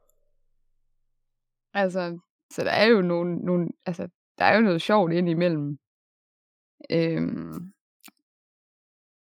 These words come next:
jeg ved ikke, om det er sådan per se, men altså, jeg har da prøvet sådan noget lidt sjovt, lidt akavet noget, hvor man altså lige ikke korrigerer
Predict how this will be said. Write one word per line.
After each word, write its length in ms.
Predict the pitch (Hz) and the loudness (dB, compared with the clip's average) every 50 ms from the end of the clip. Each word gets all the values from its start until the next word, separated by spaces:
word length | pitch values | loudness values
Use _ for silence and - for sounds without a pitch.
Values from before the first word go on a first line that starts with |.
| _ - | _ 6
jeg 140 | 180 175 170 | 6 6 6
ved 120 | 165 165 | 6 4
ikke, 260 | 165 170 196 190 185 | 4 4 2 2 2
om 120 | 165 165 156 | 0 0 0
det 220 | 160 156 151 151 | -2 -2 -2 -2
er 40 | 147 | -2
sådan 240 | 165 170 165 160 - | -2 -2 -2 -4 -4
per 180 | - - 170 151 | -6 -4 -6 -4
se, 380 | - - 170 165 170 190 202 | -2 2 4 6 6 6 6
men 240 | 202 190 165 151 - | 6 6 4 4 2
altså, 220 | - 165 151 165 | -2 -2 -2 0
jeg 100 | 160 165 | 0 2
har 60 | 165 156 | 2 2
da 180 | 160 160 156 - _ _ _ _ - - - - | 2 0 -2 -4 _ _ _ _ -18 -16 -6 2
prøvet 260 | - 208 220 240 185 | 6 8 8 8 6
sådan 120 | 208 185 | 4 2
noget 340 | 175 170 170 165 165 160 156 - - - _ _ _ _ _ _ _ _ _ _ _ _ _ _ _ _ _ - | 4 4 4 4 2 0 -4 -10 -14 -14 _ _ _ _ _ _ _ _ _ _ _ _ _ _ _ _ _ -4
lidt 200 | - 220 226 - | 0 0 2 2
sjovt, 380 | - - - 233 220 202 185 175 | 2 4 4 6 6 4 2 0
lidt 160 | 196 190 - - | -2 -4 0 0
akavet 500 | 185 202 190 - 196 190 175 175 170 160 | 0 0 2 2 4 6 8 8 6 6
noget, 280 | 170 165 170 185 196 185 | 6 4 4 4 4 4
hvor 200 | 180 180 175 165 | 4 4 2 2
man 340 | 160 170 165 170 160 160 - - | 2 0 0 0 -2 -2 -2 0
altså 220 | 170 165 - 185 | 0 0 0 0
lige 720 | 175 165 185 190 190 196 196 196 190 185 180 170 165 - _ _ _ _ _ _ _ _ _ _ _ _ _ _ _ _ _ _ _ _ _ _ _ - | -2 0 0 0 0 2 2 2 2 2 2 0 0 -4 _ _ _ _ _ _ _ _ _ _ _ _ _ _ _ _ _ _ _ _ _ _ _ 0
ikke 180 | - 202 190 _ _ _ - | 2 2 2 _ _ _ -2
korrigerer 720 | - 214 208 185 180 - - 220 214 185 160 156 160 | 6 8 10 10 8 8 4 6 6 8 6 6 4